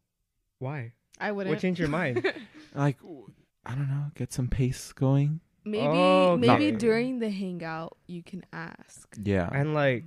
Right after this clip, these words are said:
Speaker 1: I don't know.
Speaker 3: That's what, that's my plan.
Speaker 1: Wouldn't it be more straightforward if you just call it a date?
Speaker 3: Exactly. Like,
Speaker 1: Like,
Speaker 3: why waste
Speaker 1: just so you
Speaker 3: time?
Speaker 1: know,
Speaker 3: Like,
Speaker 1: right? Right.
Speaker 3: are we friends? Are we not? Like, are we gonna, like, just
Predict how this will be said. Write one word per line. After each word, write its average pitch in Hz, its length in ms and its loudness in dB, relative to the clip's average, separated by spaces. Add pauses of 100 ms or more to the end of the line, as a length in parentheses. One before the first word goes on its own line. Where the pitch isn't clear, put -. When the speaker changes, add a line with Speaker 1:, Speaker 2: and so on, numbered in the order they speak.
Speaker 1:
I - 80 -6
don't 135 140 -8
know. 104 60 -14
Speaker 3:
That's 143 200 4
what, 135 120 2
that's 113 220 0
my 104 100 2
plan. 87 460 -2
Speaker 1:
Wouldn't 165 220 0
it 180 120 -2
be 170 140 0
more 156 140 -2
straightforward 131 520 -4
if 127 80 -6
you 120 60 -8
just 127 160 -10
call 117 180 -8
it 117 40 -4
a - 20 -6
date? 113 80 -4
Speaker 3:
Exactly. 110 500 2
Like, 101 220 2
Speaker 1:
Like, 98 80 -2
Speaker 3:
why 123 140 8
waste 135 240 6
Speaker 1:
just - 60 -12
so - 40 2
you 120 60 4
Speaker 3:
time? 117 240 4
Speaker 1:
know, 110 40 2
Speaker 3:
Like, 98 300 2
Speaker 1:
right? 170 460 -2
Right. 131 200 -12
Speaker 3:
are 101 60 2
we 101 100 4
friends? 123 480 6
Are 117 80 0
we 104 60 2
not? 123 160 0
Like, 110 140 -2
are - 20 0
we 95 80 -2
gonna, 98 180 -4 (240)
like, 95 180 0
just 98 200 -6